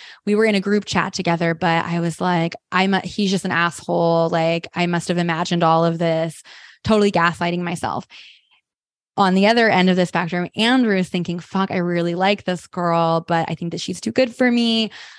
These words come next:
Um, you know, he was all in his story about it.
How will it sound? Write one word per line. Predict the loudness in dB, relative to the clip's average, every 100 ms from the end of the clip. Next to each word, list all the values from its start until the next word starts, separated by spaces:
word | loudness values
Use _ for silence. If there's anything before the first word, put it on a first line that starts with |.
| -20 _
Um, | -2 0 0 0 -2 -4 -8 -10 _ _ _ -6
you | 0 2
know, |
he | 2 2 2
was | 4
all | 4 4
in | 2
his | 0
story | -2 -8 -6
about | -6 -6
it. | -6